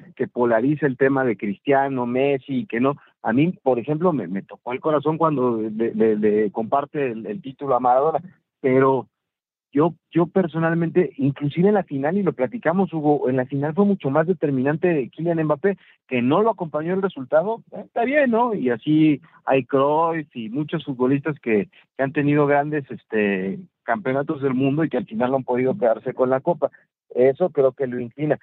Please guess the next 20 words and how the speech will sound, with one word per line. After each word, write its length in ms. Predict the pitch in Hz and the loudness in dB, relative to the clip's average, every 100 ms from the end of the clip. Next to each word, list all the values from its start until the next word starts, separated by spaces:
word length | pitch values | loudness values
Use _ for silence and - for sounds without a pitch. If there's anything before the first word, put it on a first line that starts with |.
| - _ _ _ | -8 _ _ _
Pero 320 | 131 123 123 | 0 2 2
yo 180 | 123 165 | 2 2
no 220 | 185 185 - | 2 2 0
creo 580 | - 196 190 170 165 147 | 2 4 4 0 -2 -8
que, 260 | - 110 110 | -8 -6 -4
o 100 | 113 | -4
sea, 260 | 110 139 135 | 0 2 2
el 180 | 123 120 | -2 0
Balón 320 | 135 160 185 | 0 0 0
de 100 | 190 | 0
Oro 140 | 190 | 0
no 100 | 185 | 0
creo 140 | 175 185 | -2 -4
que 140 | 175 | -6
sea 140 | 135 165 | -4 -4
un 80 | |
reconocimiento 800 | 165 165 143 120 131 127 139 135 139 - | -2 0 -2 -2 -2 0 0 -2 -6 -2
para 300 | 127 117 113 | 0 2 0
una 240 | 139 143 | -2 -4
trayectoria. 800 | 127 131 127 131 110 160 151 107 | -2 -2 0 0 0 0 2 0